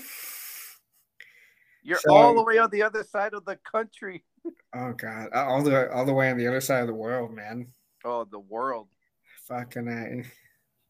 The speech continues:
Speaker 1: That's the most, like, blue ball shit ever. It's like
Speaker 2: Isn't it? It, between a first and second date. Not even, like, a second and third. A first and second.
Speaker 1: Mm,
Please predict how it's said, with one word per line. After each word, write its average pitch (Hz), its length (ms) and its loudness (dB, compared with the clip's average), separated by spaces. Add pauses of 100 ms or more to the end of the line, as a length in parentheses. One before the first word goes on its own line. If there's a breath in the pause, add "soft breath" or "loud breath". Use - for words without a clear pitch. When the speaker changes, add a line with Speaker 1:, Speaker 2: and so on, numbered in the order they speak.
(1500)
Speaker 1:
That's 143 260 -4
the 180 100 -8
most, 147 280 -6
like, 120 220 -4
blue 113 380 -12
ball 127 340 0
shit 117 480 -10
ever. 101 300 -6
It's 104 200 -16
like 139 140 6
Speaker 2:
Isn't 311 120 4
it? 370 240 2
It, 156 260 0
between 190 400 -2
a 170 80 0
first 208 400 0
and 147 120 -4
second 156 380 0
date. 117 220 -8
Not 147 160 0
even, 190 180 -4
like, 175 220 2
a 143 100 2
second 151 420 0
and 131 120 -12
third. - 260 0
A 98 60 -12
first 151 420 -4
and 123 120 -10
second. - 400 -10 (2500)
Speaker 1:
Mm, 202 800 -10